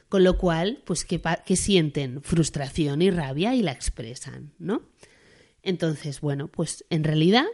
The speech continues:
no nos tiene que preocupar. Es lo mismo que, eh, que, que decir, "Oh, es que mi hija es que tiene mucho carácter, ¿eh?". Esto también lo oigo <laughs> constantemente y en realidad yo pienso interiormente, porque obviamente no tengo que contestar a cada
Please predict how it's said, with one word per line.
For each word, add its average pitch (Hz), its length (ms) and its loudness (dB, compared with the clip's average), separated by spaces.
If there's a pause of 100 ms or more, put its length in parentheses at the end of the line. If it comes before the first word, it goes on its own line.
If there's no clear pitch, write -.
(340)
no 208 180 4
nos 233 180 4
tiene 151 240 -4
que 139 120 -8
preocupar. 143 480 -10
Es 165 100 -4
lo 175 80 2
mismo 190 280 2
que, 170 340 -2 (520)
eh, 160 640 -4
que, - 280 -2
que 185 120 2
decir, 165 340 2
"Oh, 190 60 4
es 202 140 0
que 208 160 0
mi 156 160 2
hija 196 300 0
es 233 100 2
que 160 280 2
tiene 147 240 -4
mucho 214 260 4
carácter, 185 500 -2
¿eh?". 190 220 -2 (320)
Esto - 240 -6
también 156 260 2
lo 156 80 8
oigo 170 300 6
<laughs> - 0 -
constantemente 175 1040 2 (560)
y 185 260 2
en 165 140 0
realidad 156 420 4
yo 285 180 8
pienso 180 360 6
interiormente, 139 720 2
porque 131 340 -6
obviamente 147 540 2
no 151 120 4
tengo 160 220 6
que 151 80 6
contestar 151 540 2
a 151 60 0
cada 151 360 -2